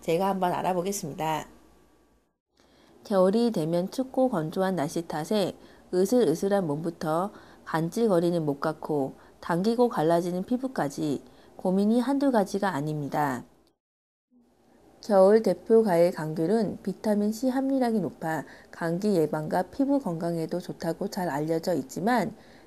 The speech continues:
이 외에도 많은 효능이 있습니다.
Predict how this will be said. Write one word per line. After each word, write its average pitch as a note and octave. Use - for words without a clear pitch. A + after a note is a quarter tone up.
이 G3+
외에도 D#3+
많은 D#3
효능이 C4
있습니다. C#3+